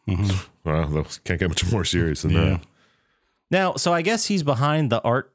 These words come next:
Speaker 3: heist the entire time?
Speaker 1: Sure.
Speaker 2: Who?
Speaker 1: It's the only thing, I mean, none of it makes sense, and that's as good as anything else.
Speaker 3: I don't understand why, if he was behind the art heist, like, didn't he say something about the art being, like, rightfully his and he was taking it back and then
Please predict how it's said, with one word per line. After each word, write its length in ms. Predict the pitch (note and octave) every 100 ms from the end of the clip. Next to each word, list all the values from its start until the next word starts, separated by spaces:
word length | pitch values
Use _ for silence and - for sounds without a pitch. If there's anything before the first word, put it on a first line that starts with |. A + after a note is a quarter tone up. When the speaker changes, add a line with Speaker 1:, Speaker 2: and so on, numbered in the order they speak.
| -
Speaker 3:
heist 480 | D#3+ F3+ F#3 - -
the 160 | A#3
entire 500 | B3 B3 B3 C4+ C#4+
time? 320 | B3 C#4 D#4
Speaker 1:
Sure. 320 | D#4+ D4+ G3 A#2 - _ _ _ _ _ _ _ _ _ _
Speaker 2:
Who? 240 | F#2+ D2 - _ -
Speaker 1:
It's 140 | F2
the 100 | G#2+
only 340 | A#2+ A#2+ B2
thing, 40 | B2+
I 80 | A2+
mean, 180 | G#2 G#2
none 120 | C3+
of 80 | B2
it 60 |
makes 180 | A2+ A2+
sense, 300 | C3+ B2+ G2
and 220 | F#2+ F2+ - -
that's 140 | F2
as 60 | F#2+
good 160 | G#2
as 100 | G2+
anything 240 | G#2 G2 G2+
else. 360 | F#2 E2+ - -
Speaker 3:
I 80 |
don't 160 | A3+ C#4+
understand 560 | C#4+ C4+ - F#3 F#3 D3
why, 400 | C3+ C3 C3 -
if 140 | A#2+
he 140 | D#3+ E3
was 180 | E3+
behind 680 | B2+ B2+ B2+ B2+ B2+ B2 A#2+ -
the 160 | A2 -
art 200 | A2+ -
heist, 420 | G#2+ G2+ F#2+ - - _ _ _ -
like, 120 | D3
didn't 180 | A#3 C#4+
he 60 | D4+
say 200 | - A3+
something 320 | G3 F#3+ F#3+
about 240 | F3 E3+
the 140 | F3+ -
art 280 | C3+ C3+ A#2+
being, 220 | B2 B2
like, 240 | A2+ G#2+ - -
rightfully 480 | A#2 B2 - A2 G2
his 380 | A#2+ A#2 A2+
and 80 | A2
he 60 | G2
was 100 | F#2
taking 320 | B2 A#2 G#2+
it 160 | G2+ F#2+
back 480 | A#2 A2+ A2+ -
and 120 | A2 G2+
then 320 | G2+ G2